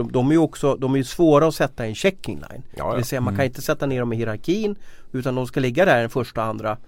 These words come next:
Speaker 1: kanske en tredje kedja.
Speaker 3: Sen finns det ju en stolthet, visst man skulle kunna gått ner och spela lägre divisioner, men det, det är också så här, det är ju ännu svårare skulle jag säga.
Speaker 2: Ja,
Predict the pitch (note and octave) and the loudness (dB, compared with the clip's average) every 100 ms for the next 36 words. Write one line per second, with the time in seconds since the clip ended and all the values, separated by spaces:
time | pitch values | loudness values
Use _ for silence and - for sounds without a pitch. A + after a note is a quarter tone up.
0 | - - A#2+ G2+ G#2+ - G#2 - - - | -16 -4 -4 -4 -8 -8 -10 -10 -12 -12
1 | - A2+ A#2 A#2 B2+ A#2 - A#2+ G#2 A#2+ | -8 -4 -2 0 0 0 2 0 2 0
2 | A#2 - A2 G2+ A2+ - G#2+ G#2 G#2 G2+ | 0 0 -2 -2 -2 0 0 0 0 -2
3 | F#2+ G2+ G2 G2 F#2+ G2 F#2+ F2 A2 A#2 | -2 -2 0 2 0 -2 -4 -4 -4 -2
4 | A2 - G2+ G#2+ G2+ A2 - - - F#2+ | -2 -2 -2 -2 2 0 0 -6 -4 -4
5 | - - A#2 G#2 G#2+ G2+ B2 - F#2 - | -6 -6 -2 2 2 4 0 -2 -4 -4
6 | - G#2 - D2+ A#1 | -4 -4 -2 -2 -4